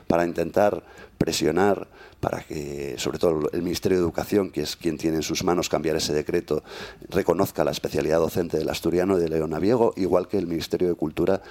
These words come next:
y tengo que decirlo que yo creo que es un logro importante, ha reconocido al asturiano y al aragonés como,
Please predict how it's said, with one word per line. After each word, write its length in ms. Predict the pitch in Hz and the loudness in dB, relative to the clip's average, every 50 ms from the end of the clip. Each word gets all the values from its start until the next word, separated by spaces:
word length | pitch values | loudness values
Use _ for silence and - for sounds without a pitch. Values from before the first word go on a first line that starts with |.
| - - - - | -18 -18 -18 -18
y 100 | - - | -16 -6
tengo 140 | - 73 76 | -4 -4 -2
que 80 | 76 78 | -2 -2
decirlo 260 | 73 - 76 80 78 | -2 -2 -2 -2 -2
que 100 | - - | -2 -2
yo 60 | 73 | -4
creo 100 | 73 - | -4 -6
que 40 | 76 | -6
es 100 | 76 - | -6 -4
un 60 | 73 | -2
logro 240 | 73 73 73 73 76 | -2 -2 -2 -2 -2
importante, 640 | 80 80 82 76 - - 80 85 78 80 82 82 - - - - - - - | -2 -2 -4 -4 -4 -4 -6 -4 -4 -4 -4 -6 -6 -12 -20 -20 -18 -10 -4
ha 240 | - 82 80 82 82 | 0 2 2 2 2
reconocido 560 | - 82 78 85 78 78 - - 85 82 80 | 2 0 0 0 0 -2 -2 -2 0 2 2
al 80 | 76 73 | 2 0
asturiano 540 | 76 - - 82 76 - 80 82 82 85 | -4 -4 -2 0 0 2 2 2 4 2
y 20 | 82 | 2
al 100 | 78 78 | 2 2
aragonés 480 | 76 73 73 69 80 76 78 82 - | 0 0 -2 -2 -2 -2 -4 -4 -4
como, 440 | - - 85 80 78 78 78 73 - | -2 -2 -2 -2 -2 -4 -4 -6 -8